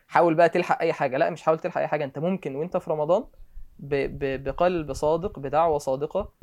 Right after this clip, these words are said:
بنية صالحة، إن أنت تسبق كتير من الناس. لعل واحد بدأ في رجب وفي شعبان ومعجب بنفسه ومعتمد على نفسه، فممكن، آه، آه، يخذل، ربنا سبحانه وتعالى يكله إلى نفسه.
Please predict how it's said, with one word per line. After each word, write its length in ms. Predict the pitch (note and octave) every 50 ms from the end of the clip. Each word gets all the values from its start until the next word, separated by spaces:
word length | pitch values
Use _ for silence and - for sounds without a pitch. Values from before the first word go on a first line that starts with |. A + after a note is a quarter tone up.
| - - _ _ -
بنية 520 | C3 B2+ C#3 D#3 E3+ F3+ E3+ E3 D3+ C#3 C#3
صالحة، 460 | - C#3+ C3+ C#3 E3 - - G#3 G3
إن 100 | E3 D#3
أنت 160 | E3+ - D3+
تسبق 380 | - - G3 - E3 D#3+ - - _ -
كتير 260 | C#3 - G3+ A3+ A3
من 140 | F#3+ E3+ D#3
الناس. 380 | D3 D3+ E3+ G#3 - - - _ _ _ _ -
لعل 320 | C#3 C#3 C#3+ F#3 G#3 G3 F3+
واحد 320 | E3+ F3 F3+ - E3+ D#3+
بدأ 340 | D#3 E3 E3+ E3 D#3+ - -
في 180 | - - - C#3+
رجب 340 | C#3+ D3+ D#3 D3+ C#3+ C3+ C3
وفي 180 | B2+ B2 -
شعبان 480 | - C3 A#2+ B2 C3 C#3+ D3 D3 C#3+ C#3
ومعجب 460 | B2+ C3+ D3+ E3 D#3+ D#3 D3 C#3 C3+
بنفسه 440 | C#3 C3 C#3+ D3 D3 - - C3 C3+
ومعتمد 460 | B2+ B2+ A#2+ A#2 - D3+ D#3 D#3 C#3+
على 160 | C3 B2 B2
نفسه، 220 | C3+ D3 - - E3
فممكن، 520 | - - D3+ E3+ G3 - F#3 F3 E3 D#3 D3
آه، 380 | C#3 C#3 C#3 - - - - - _ _ _ _ _ _ _ _ _ - -
آه، 360 | B2 B2 A#2+ A#2+ A#2+ A#2+ A#2+
يخذل، 480 | A#2 C#3 F#3+ - - D3+ C#3+ C3 C3+ C#3+ - _ _ _ _ _ _ _ -
ربنا 180 | B2 B2 C3+ C#3+
سبحانه 160 | - - D#3 -
وتعالى 160 | D3+ D3 D3+
يكله 340 | E3 F3+ - D#3 C#3+ C#3 A#2
إلى 160 | B2+ C3 B2+
نفسه. 280 | C#3 D3+ - - -